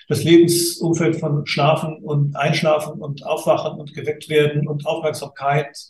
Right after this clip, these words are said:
äh, aufmerksam sein und Ähnlichem eines, das von einer hohen alltäglichen, alltäglichen Relevanz ist und damit auch von einer hohen alltagssprachlichen Relevanz und damit auch,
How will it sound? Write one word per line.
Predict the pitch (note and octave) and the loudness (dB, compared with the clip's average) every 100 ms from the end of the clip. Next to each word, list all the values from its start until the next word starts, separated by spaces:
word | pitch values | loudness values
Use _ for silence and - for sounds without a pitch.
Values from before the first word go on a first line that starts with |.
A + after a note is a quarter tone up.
| G#3+ | -2
äh, | D3 | -2
aufmerksam | C#3+ D3 D3+ C#3+ C#3+ | 0 -2 -4 -4 -4
sein | - D3 C#3+ | -2 0 2
und | C#3+ | 0
Ähnlichem | D3+ D3+ D3 D3 - _ _ _ _ _ | -2 -2 0 0 -2 _ _ _ _ _
eines, | - D#3 E3+ | 0 2 2
das | F3 - | 0 0
von | D#3+ | 2
einer | C#3+ D3 | 4 4
hohen | D#3 C#3+ | 4 4
alltäglichen, | D3 D3 D#3 D3+ C#3+ D3 C3+ C#3+ | 2 2 0 0 0 0 0 2
alltäglichen | E3+ E3+ E3+ E3+ D3+ | 2 4 4 2 0
Relevanz | D3 A#2+ C3 E3+ | 2 2 2 0
ist | G#3+ | 0
und | E3 | 2
damit | D3 D3 | 2 2
auch | F3+ | -2
von | - | -2
einer | C#3+ C3+ | 0 0
hohen | C#3+ - - - - - | -2 -4 -12 -20 -16 -2
alltagssprachlichen | C#3+ C#3+ A2+ E3+ G3 - A#2 B2 | 0 2 0 2 2 0 -4 -2
Relevanz | B2 A#2+ A2+ C#3+ D3 | 0 2 2 0 0
und | |
damit | D3 C#3+ C#3+ | 2 4 4
auch, | C#3+ D3 | 2 0